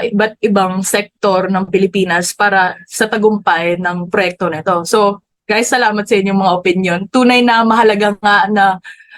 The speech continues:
pagkabatid ng komunidad at ang pagtuloy sa pagmasid sa mga nangyayari.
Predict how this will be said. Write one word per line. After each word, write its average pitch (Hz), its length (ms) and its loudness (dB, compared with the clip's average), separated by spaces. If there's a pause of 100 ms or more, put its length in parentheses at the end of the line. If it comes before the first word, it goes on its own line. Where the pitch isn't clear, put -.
(220)
pagkabatid 220 560 0
ng 208 240 2
komunidad 214 720 2
at - 240 -2
ang 214 80 2
pagtuloy 208 560 2
sa 214 160 -4
pagmasid 202 480 0
sa 202 80 -4
mga 185 240 2
nangyayari. 175 640 -2